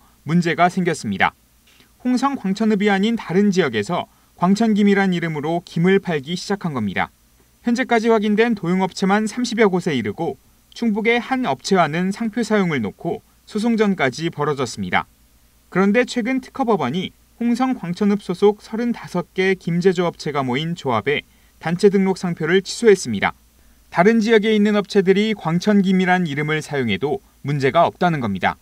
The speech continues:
재판부는 조합이 상표 사용 실태를 제대로 관리하지 않았고 소비자들이 상품 품질에 대한 오인 혼동을 할 수 있는데도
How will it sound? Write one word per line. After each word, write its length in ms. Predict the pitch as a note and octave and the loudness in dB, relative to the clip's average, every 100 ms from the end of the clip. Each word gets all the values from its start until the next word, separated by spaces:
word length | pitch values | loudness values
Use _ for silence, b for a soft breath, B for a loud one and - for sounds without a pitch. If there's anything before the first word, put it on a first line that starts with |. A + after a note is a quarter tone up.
| _ - _ _ _ | _ -20 _ _ _
재판부는 560 | - F3+ A3 G#3+ A3+ B3+ | -6 2 4 4 2 0
조합이 420 | - G3 G3 A#3 | 2 2 2 0
상표 360 | A#3 C4 B3+ C4 | -2 -6 -4 -2
사용 260 | B3 A#3+ | 0 0
실태를 500 | A3 A3 G#3+ G#3 G#3+ | 0 -2 2 4 4
제대로 380 | G#3 E3 E3 F#3+ | 2 -4 2 2
관리하지 500 | F#3+ D3+ D#3 D3+ C#3 | 0 -4 0 -2 0
않았고 540 | A#2+ G#2 - D3+ D#3+ - b b b _ | -2 -2 -4 -8 -8 -10 b b b _
소비자들이 600 | A#3+ A3 G#3+ G3 G3+ A#3+ | -4 0 2 4 2 0
상품 340 | B3 A#3+ B3+ | -4 -6 -4
품질에 420 | B3 A3+ G#3+ G#3 F#3 | -4 -2 2 2 2
대한 300 | F3+ G#3 G3+ | 2 2 0
오인 440 | - C#3 F3 F#3+ | -2 -2 0 -2
혼동을 460 | G3 A3+ G#3+ G#3 F#3 | -2 0 2 2 2
할 140 | D#3 | -2
수 140 | - | -4
있는데도 520 | B2+ A2 F2+ F2 B2 | -4 -2 -2 -2 -4